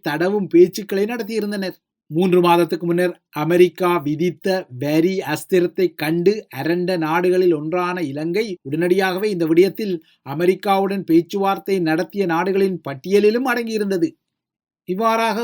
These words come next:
வாஷிங்டனுக்கும் கொழும்புக்கும் இடையில் நடத்தப்பட்ட பேச்சுக்களின் முடிவில்,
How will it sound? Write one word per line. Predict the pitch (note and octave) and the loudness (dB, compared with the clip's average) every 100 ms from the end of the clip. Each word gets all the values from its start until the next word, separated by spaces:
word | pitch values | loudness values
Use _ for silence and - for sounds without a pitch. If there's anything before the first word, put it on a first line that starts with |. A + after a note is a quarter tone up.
| E3 | 2
வாஷிங்டனுக்கும் | F#3+ G3+ A3+ A3+ A3 - A3 | 4 2 0 -2 -2 -4 -6
கொழும்புக்கும் | - F#3 A3+ A3+ F#3 A#3 | 2 2 2 0 -4 -2
இடையில் | F3+ G#3 A3+ | 0 0 0
நடத்தப்பட்ட | F3+ F#3 - G#3+ G#3+ A3 | -2 -2 -2 -6 -4 -4
பேச்சுக்களின் | - G3 G3 G#3 A3 F#3+ | 0 0 0 -2 0 2
முடிவில், | E3 F#3+ A#3 | 2 2 0